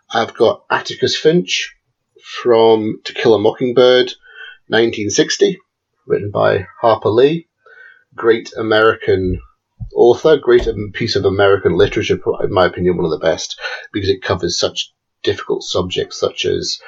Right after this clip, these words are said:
adolescence, innocence, racism, which to this day still remains a problem in America. And Atticus Finch is a lawyer who is tasked with defending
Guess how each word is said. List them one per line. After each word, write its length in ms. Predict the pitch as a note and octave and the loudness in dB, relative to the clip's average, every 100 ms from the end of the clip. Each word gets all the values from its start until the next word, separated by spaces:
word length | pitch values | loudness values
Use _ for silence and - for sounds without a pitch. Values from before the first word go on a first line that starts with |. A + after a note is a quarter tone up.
| - - - - | -16 -16 -14 -4
adolescence, 1120 | A2 G2 F2+ - - F2+ E2+ - - - - _ - | -2 -2 -2 -4 -4 -6 -6 -8 -8 -8 -12 _ -8
innocence, 800 | F2+ F2 - F2+ E2+ - - - _ _ _ _ _ _ | -6 -4 -2 -2 -2 -10 -12 -14 _ _ _ _ _ _
racism, 680 | G2 G#2 G2 - F#2 F#2+ E2 - _ _ _ _ _ - | 0 2 2 0 2 2 0 -6 _ _ _ _ _ -8
which 200 | G#2+ A2+ | -2 0
to 80 | - | 0
this 160 | G#2+ G#2+ | 0 2
day 180 | F#2+ F#2+ | 0 0
still 260 | - A2+ | 2 2
remains 320 | G2+ F#2+ F#2+ | 2 0 -4
a 40 | G2 | -4
problem 300 | A2 G#2 G#2 | -2 0 2
in 80 | G#2+ | 2
America. 460 | A2 A2 - G#2+ G#2 | 4 2 2 0 0
And 120 | A2 | -2
Atticus 380 | A#2 - - - | -2 -4 -10 -2
Finch 500 | A#2 A2+ A2 - - - - - | 0 0 -2 -6 -8 -14 -18 -10
is 300 | - G#2 F#2+ - | -2 -2 -2 -4
a 60 | |
lawyer 540 | B2+ A2+ A#2+ A#2+ A2+ G#2+ _ _ _ | 2 6 6 6 4 0 _ _ _
who 80 | G#2 | -6
is 180 | F2+ - | -6 -6
tasked 500 | - G#2+ G2+ - - | -2 0 0 -4 -10
with 220 | F#2 F#2+ | -8 -8
defending 880 | - G2+ G2+ G2 G2+ G2 F#2+ F#2 F3+ | -10 -6 -4 -4 -4 -2 -2 -2 -4